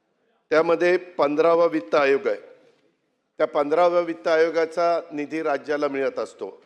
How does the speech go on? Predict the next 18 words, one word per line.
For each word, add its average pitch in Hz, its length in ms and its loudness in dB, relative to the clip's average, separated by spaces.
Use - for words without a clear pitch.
देशातल्या 180 540 -6
अनेक 175 300 -6
राज्याला 131 360 -4
मिळत 131 280 -6
असतो, 143 220 -8
आपल्यालाही 147 440 -4
मिळत 117 260 -6
असतो. - 320 -14
आणि 165 160 0
त्याच्यामुळे 175 420 -2
ह्या 196 120 -2
सत्तावन्न 180 460 -4
हजार 170 240 -2
कोटीच्या 170 500 -6
मागण्या 160 600 -4
सादर 156 320 2
करत 147 320 2
असताना 139 460 0